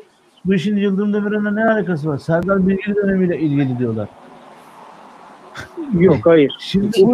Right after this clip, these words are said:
Speaker 2: proje
Speaker 1: bunu neden
Speaker 2: Evet.
Speaker 1: söylüyorum biliyor musun? Son zamanlarda, e, biliyorsun, e, siz de duyuyorsunuzdur arkadaşlar. Hani kulüp satılırsa satılsın diye bir, e, şey var.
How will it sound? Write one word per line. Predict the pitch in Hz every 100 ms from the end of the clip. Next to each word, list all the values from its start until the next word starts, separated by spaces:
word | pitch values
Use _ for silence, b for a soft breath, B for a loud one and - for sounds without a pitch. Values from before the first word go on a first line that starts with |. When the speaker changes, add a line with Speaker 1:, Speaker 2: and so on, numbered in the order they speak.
| 185
Speaker 2:
proje | 190 180 185 185 - _ _
Speaker 1:
bunu | 214 240
neden | 226 226
Speaker 2:
Evet. | 269 -
Speaker 1:
söylüyorum | 240 196 190 185
biliyor | 220 294
musun? | 226 226 -
Son | 220
zamanlarda, | 220 226 226 226 233 226 226 220 b b b _ 170
e, | 156 165 170 170 170 160
biliyorsun, | 175 214 208 208 180 -
e, | 165 160 151 165 - _ _ _
siz | - 190 170
de | 160
duyuyorsunuzdur | 175 202 208 196 160 170
arkadaşlar. | 160 151 196 143 156
Hani | 156 151
kulüp | - 180 190 -
satılırsa | 175 170 180 156
satılsın | 180 170 - 175 165 190
diye | 185 175
bir, | 175 - b b b b _
e, | - 143
şey | 139 185 226
var. | 247